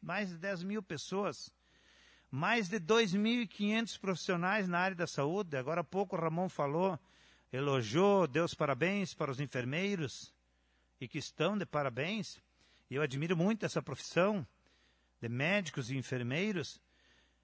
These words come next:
e que mais de dois mil e quinhentos, dois, mais que dois mil e quinhentos profissionais já morreram tentando salvar vidas.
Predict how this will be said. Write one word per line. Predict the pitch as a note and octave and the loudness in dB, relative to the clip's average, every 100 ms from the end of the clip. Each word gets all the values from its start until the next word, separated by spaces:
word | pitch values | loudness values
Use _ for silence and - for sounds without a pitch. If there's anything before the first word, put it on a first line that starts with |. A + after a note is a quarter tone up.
| _ _ _ _ | _ _ _ _
e | E3 | -6
que | D#3+ A#3 | -4 0
mais | G#3+ G#3+ C4 | 2 4 2
de | G#3 | 0
dois | G3 G#3+ A#3+ | -2 0 0
mil | F#3+ A#3 | 2 -2
e | A#3+ | -2
quinhentos, | - G#3+ A#3 A3+ - - - | -4 0 0 -2 -8 -14 0
dois, | F3 A3+ | 2 2
mais | G3+ G#3+ | 0 -2
que | F#3 G3 | -4 -2
dois | A3 F#3+ | 0 2
mil | A3 | 0
e | |
quinhentos | G3+ A3 A3 | 0 0 0
profissionais | G#3 G3 G3 F3+ E3+ G#3+ A#3 - - | -2 -2 0 0 0 0 -2 -6 -10
já | - C3+ G#3 | -2 2 4
morreram | A3 G3+ F#3 A3 A#3 A#3 | 6 6 8 6 4 0
tentando | G#3 A3+ G#3 G#3+ A3 | 0 0 2 0 0
salvar | - G#3 G3 G#3 | -2 0 2 0
vidas. | E3+ A#3+ F#3+ C3 - | 0 -4 -4 -6 -10